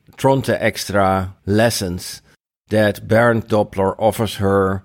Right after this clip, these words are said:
quite some money for Tronte's lessons. Uh, it gets a little creepy if you think of that scene back and then knowing that later they will be a couple and get a child like Regina. A question about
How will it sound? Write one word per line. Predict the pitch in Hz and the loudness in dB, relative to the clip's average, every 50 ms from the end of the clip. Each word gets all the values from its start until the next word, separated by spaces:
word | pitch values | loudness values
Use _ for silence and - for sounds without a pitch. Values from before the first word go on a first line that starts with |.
| _ - | _ -2
quite | - 131 135 131 - | 2 2 2 2 2
some | - 120 110 110 104 | 2 2 2 2 2
money | 101 101 101 98 98 95 95 | 0 0 -2 -2 -2 -4 -4
for | - - - 98 95 92 92 90 87 90 92 - _ _ _ _ _ _ _ _ - | -6 -8 -4 -2 0 0 0 0 0 -2 -4 -8 _ _ _ _ _ _ _ _ -2
Tronte's | - 113 110 101 101 98 85 85 | 0 2 2 2 0 -2 -2 -2
lessons. | 95 98 98 98 98 - 98 90 85 92 - - - - - - | 0 2 2 2 0 -2 -4 -6 -6 -8 -10 -14 -16 -14 -6 -2
Uh, | 107 | 0
it | 110 110 120 120 120 120 - | 0 2 0 0 -2 -4 -2
gets | - 131 127 - - - - - | 0 0 0 0 -4 -10 -8 -6
a | 113 | -4
little | 113 107 101 104 104 107 107 110 110 117 117 104 104 104 | -2 0 0 2 2 2 2 4 4 4 2 2 0 -2
creepy | - - - 120 113 107 - 85 85 80 73 - - - - | -4 -2 0 2 2 2 0 -2 -6 -6 -6 -8 -10 -10 -6
if | - 98 87 - - | -6 -6 -6 -6 -4
you | 92 95 95 92 92 98 - - - - - _ - | -2 0 0 2 0 0 -2 -6 -10 -18 -20 _ -6
think | - - 127 120 113 - | -2 -2 0 0 0 -2
of | - 104 87 87 | -2 -2 -2 0
that | - 113 113 113 - | 2 2 2 2 0
scene | - - 101 98 98 95 92 90 95 | -4 -6 -4 -2 0 0 0 -2 -4
back | 92 82 95 98 92 82 82 - - - - | -2 -2 0 0 0 -2 -6 -10 -14 -12 -8
and | - 95 95 92 | -6 -4 -2 0
then | 98 95 92 95 98 | 0 0 0 0 0
knowing | 98 101 98 98 98 90 92 95 | 0 0 0 0 0 -2 -2 -2
that | 90 95 92 87 - - | -2 -2 -2 -2 -4 -4
later | - 101 98 98 98 - 101 92 92 90 - - | -2 0 0 0 0 0 0 0 -2 -4 -4 0
they | 120 120 | 0 2
will | 117 117 117 107 | 4 4 2 2
be | 87 104 98 98 | 0 -2 -2 -2
a | 95 | -4
couple | - - 110 95 90 - 98 95 90 - - | -2 0 0 0 0 0 0 0 0 0 -2
and | 90 92 90 85 | -4 -4 -2 -2
get | 92 95 90 92 | -4 -4 -4 -6
a | |
child | 87 - - 92 85 85 87 85 85 - | -6 -4 -2 0 0 0 0 -2 -2 -4
like | 85 87 85 87 87 - - | -4 -2 -2 -2 -4 -8 -8
Regina. | 87 98 98 90 95 98 95 92 90 87 82 80 80 87 90 - _ _ _ _ _ _ _ _ _ _ _ _ _ - | -6 -4 -4 -2 0 0 0 0 -2 -4 -4 -6 -8 -10 -14 -18 _ _ _ _ _ _ _ _ _ _ _ _ _ -14
A | 107 | -14
question | 104 - - 131 123 - - - 127 117 113 | -8 -2 0 0 0 0 -2 -2 0 0 0
about | 110 101 107 107 104 107 107 104 - - - | 2 2 2 4 4 2 2 0 -4 -10 -16